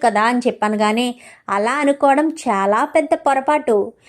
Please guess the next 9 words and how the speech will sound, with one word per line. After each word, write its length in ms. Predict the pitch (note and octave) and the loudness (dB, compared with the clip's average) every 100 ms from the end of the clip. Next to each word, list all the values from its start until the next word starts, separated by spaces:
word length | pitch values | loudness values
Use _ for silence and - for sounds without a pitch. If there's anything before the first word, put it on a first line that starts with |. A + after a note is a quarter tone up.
| - - | -20 -4
వాళ్ళకి 540 | G#3 G3+ G#3 G#3+ D4 E4 | 0 2 2 0 0 2
మన 240 | D#4 B3+ | 4 4
ఇంట్లో 340 | A3 G#3+ C4 | 2 2 2
వాళ్ళకి 420 | C4+ A#3+ A#3+ D4+ E4 | 4 4 2 0 0
సంబంధం 720 | - G#3 G3+ A3 B3 C#4+ C#4 | 0 -4 -2 -2 0 0 0
లేదు 380 | G#3+ G#3+ A3+ | 2 2 4
అని 340 | C4 D4 C#4+ A#3 | 4 2 0 -2
ఎందుకు 280 | A3+ B3+ C4 | -2 0 0
అనుకుంటావు? 680 | B3+ B3+ A#3+ A#3+ A3+ A3+ | 0 -2 0 0 2 2